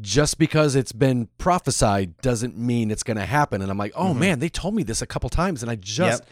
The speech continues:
Speaker 1: didn't fathom." And then, l-, you know, as to your point that you just mentioned, it, I, when I, in the very beginning, when Fenrir passes away, which totally I did not,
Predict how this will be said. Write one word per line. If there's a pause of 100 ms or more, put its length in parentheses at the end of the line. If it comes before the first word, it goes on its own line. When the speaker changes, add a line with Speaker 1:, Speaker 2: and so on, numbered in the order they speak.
(480)
Speaker 1:
didn't
fathom."
And
then, (560)
l-,
you
know, (120)
as
to
your
point
that
you
just
mentioned,
it,
I, (840)
when
I,
in
the
very
beginning,
when
Fenrir
passes
away, (720)
which
totally
I
did
not,